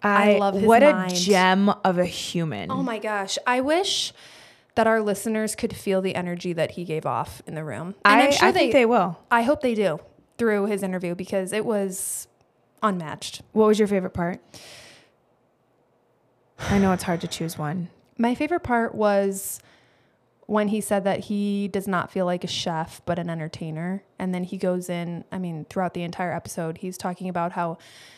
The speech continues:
Speaker 1: he focuses on the hurts and the beats, which I think is so mind-blowing to me. That's such an attention to detail that I don't
Speaker 2: Mm-hmm.
Speaker 1: think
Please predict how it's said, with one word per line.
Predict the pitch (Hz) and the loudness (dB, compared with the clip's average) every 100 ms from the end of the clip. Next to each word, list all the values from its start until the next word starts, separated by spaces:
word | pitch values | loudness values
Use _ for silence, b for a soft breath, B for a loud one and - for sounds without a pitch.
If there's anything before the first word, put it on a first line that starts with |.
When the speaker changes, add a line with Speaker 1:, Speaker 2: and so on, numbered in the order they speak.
| b b b b _ - | b b b b _ -12
Speaker 1:
he | - 220 214 - | -4 -2 -2 -2
focuses | - 233 233 226 247 - | 0 0 0 -4 -4 -2
on | 220 214 | -4 -4
the | |
hurts | 196 226 226 226 | -4 -4 -4 -2
and | 226 | -2
the | |
beats, | - 208 - - - - | -2 -6 -8 -12 -8 -6
which | 233 - | -6 -4
I | 233 | -2
think | 262 233 | -2 -4
is | 254 226 | -6 -6
so | - - 220 214 214 247 277 294 - _ _ _ | -6 -4 0 2 4 4 2 0 -4 _ _ _
mind-blowing | 220 214 226 254 226 170 160 | 0 2 2 2 0 -2 -8
to | - | -12
me. | 160 147 180 - | -12 -10 -12 -4
That's | 220 214 - | -2 -2 -6
such | - 247 262 - - | -2 -2 -2 -8 -4
an | 240 | -2
attention | 226 226 214 233 | -2 -4 -4 -4
to | 226 | -4
detail | 185 175 175 214 214 | -8 -10 -8 -6 -2
that | 208 | 0
I | 190 | 0
don't | 196 | 0
Speaker 2:
Mm-hmm. | 190 | 0
Speaker 1:
think | 196 | -2